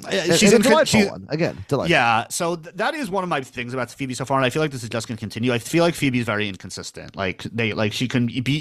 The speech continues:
Speaker 1: either this or just, like, kind and caring, and obviously those things are consistent, but it's like, I feel like they just, like,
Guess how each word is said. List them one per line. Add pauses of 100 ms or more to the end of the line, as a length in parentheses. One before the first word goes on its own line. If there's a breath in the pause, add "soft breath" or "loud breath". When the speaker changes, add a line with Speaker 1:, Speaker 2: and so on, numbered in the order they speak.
Speaker 1:
either
this (100)
or
just,
like, (360 loud breath)
kind
and
caring,
and
obviously
those
things
are
consistent,
but
it's
like,
I
feel
like
they
just,
like,